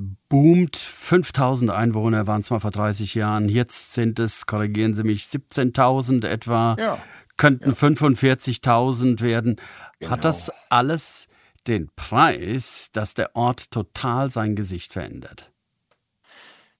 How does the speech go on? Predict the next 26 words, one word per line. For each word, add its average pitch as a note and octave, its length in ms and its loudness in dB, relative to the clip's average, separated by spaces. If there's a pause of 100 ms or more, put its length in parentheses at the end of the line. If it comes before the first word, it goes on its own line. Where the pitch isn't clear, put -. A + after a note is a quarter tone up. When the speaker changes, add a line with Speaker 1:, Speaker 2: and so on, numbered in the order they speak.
Speaker 2:
Also A#2+ 320 -2
die C#3+ 400 0
Sache C3+ 440 0
war A2+ 300 4
seit G#2+ 300 -2
Anfang A#2 320 -4
der A2 100 0
neunziger G#2 500 -4
Jahre F#2 400 -8
klar, G#2+ 600 -2
dass F#2+ 340 -4
wir B2+ 260 2
hier A2+ 540 -2 (180)
im G2+ 200 -6
Gegensatz A2 560 -2
zu G2 120 -8
anderen A2 420 -2
Gemeinden G2 640 -6
viel B2 360 -4
mehr G#2+ 300 -2
Gewerbe G2 520 -6
ansiedeln, G2 520 -8
viel A#2 260 -6
mehr G#2 300 -2
Wohnungen G#2+ 420 -2
errichten G2 600 -10